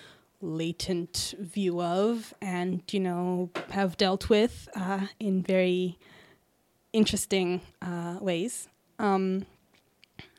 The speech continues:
but, you know, to look at what's happening in the States now with, for <laughs> example,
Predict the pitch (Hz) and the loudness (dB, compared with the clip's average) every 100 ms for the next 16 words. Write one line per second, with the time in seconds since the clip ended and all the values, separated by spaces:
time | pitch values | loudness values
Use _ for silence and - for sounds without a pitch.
0 | _ - - 196 208 180 - - - - | _ -16 -6 4 6 6 4 0 -2 -2
1 | 240 220 202 202 - 220 220 214 - 190 | 2 4 4 2 2 4 6 4 0 -6
2 | 185 196 - 202 208 190 180 185 190 - | -4 -4 0 0 2 0 -2 -4 -4 -2
3 | 196 185 - - 180 170 175 - - - | 0 0 -2 -4 -2 -2 -6 -10 -14 -14
4 | - 202 185 170 - - - - 214 196 | -6 0 2 0 -6 -20 -16 -2 2 6
5 | - 262 - - 180 196 - 175 165 | 8 8 4 2 2 2 0 0 -2